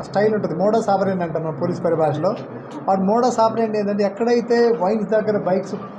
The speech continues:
పార్క్ చేస్తుంటాడో అటువంటి దాన్ని టార్గెట్ చేసి, అక్కడ పార్క్ చేసిన వెహికల్స్ని దొంగతనం చేసి వీడు, ఆ, ఎక్కడైతే, ఆ, పంక్చర్ షాప్స్ ఉంటాయో అక్కడికి అటువంటి చోట అక్కడ తీసుకెళ్ళి వాళ్ళు అక్కడికి,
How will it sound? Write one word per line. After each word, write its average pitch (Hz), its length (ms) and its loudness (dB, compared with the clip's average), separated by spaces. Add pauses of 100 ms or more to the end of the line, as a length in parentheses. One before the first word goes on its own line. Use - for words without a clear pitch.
(120)
పార్క్ 180 220 2
చేస్తుంటాడో 170 600 0 (760)
అటువంటి 208 340 2
దాన్ని 226 240 4
టార్గెట్ 202 400 0
చేసి, 196 260 -2
అక్కడ 240 340 0 (560)
పార్క్ 208 220 2
చేసిన 214 260 2
వెహికల్స్ని 208 460 2
దొంగతనం 208 560 0
చేసి 190 280 0 (680)
వీడు, 226 520 4 (560)
ఆ, 180 580 4
ఎక్కడైతే, 220 460 4 (1200)
ఆ, 170 540 2 (180)
పంక్చర్ 190 280 0
షాప్స్ 208 280 0
ఉంటాయో 190 380 0
అక్కడికి 190 400 -2
అటువంటి 175 260 -2
చోట 180 120 2
అక్కడ 175 240 -2
తీసుకెళ్ళి 202 480 -2
వాళ్ళు 202 460 2
అక్కడికి, 208 560 0